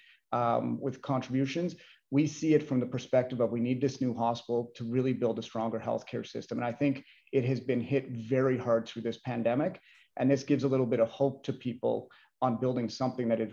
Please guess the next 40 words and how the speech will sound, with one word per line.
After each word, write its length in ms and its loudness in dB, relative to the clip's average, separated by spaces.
really 260 4
gonna 140 -2
make 200 -2
a 40 -4
difference 400 -4
from 160 -6
the 120 0
outcome 220 -2
of 80 -4
health. 240 -2
It 60 -8
doesn't 240 4
matter 200 4
whether 220 2
you 160 -2
live 220 0
in 100 -2
Pembroke, 500 0
Carp, 420 0
you 60 -2
know, 100 2
right 280 0
in 160 0
Dow's 360 2
Lake, 460 0
uh, 120 2
to 140 -10
where 120 -2
Con-, 260 -4
Councillor 340 -6
Menard's 360 0
comments 460 0
were, 300 0
or 180 4
wherever. 640 2
It, 260 0
it's 200 0
a, 220 4
it's 200 -6
a, 180 -2